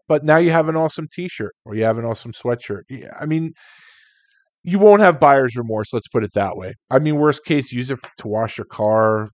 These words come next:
You know, do, do people still do that? I remember when I was a kid, my dad and my uncle would wash their cars and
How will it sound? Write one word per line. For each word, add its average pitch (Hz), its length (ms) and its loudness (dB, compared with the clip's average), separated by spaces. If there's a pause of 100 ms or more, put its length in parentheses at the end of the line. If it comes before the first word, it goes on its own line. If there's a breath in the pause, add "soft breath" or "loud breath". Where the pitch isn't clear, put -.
You 117 120 -10
know, 113 200 -6
do, 113 80 -18 (140)
do - 80 -14
people 175 320 -12
still - 240 -8
do 160 220 -8
that? 151 200 0
I 120 40 0
remember 117 400 -6
when 117 100 -8
I 113 60 -6
was 113 120 -10
a - 140 -20
kid, 120 200 -6
my 92 100 -12
dad 101 380 -4
and 92 140 -12
my 92 160 -16
uncle 95 440 -16
would 90 120 -20
wash 90 280 -18
their - 180 -16
cars 95 420 -10
and 87 140 -20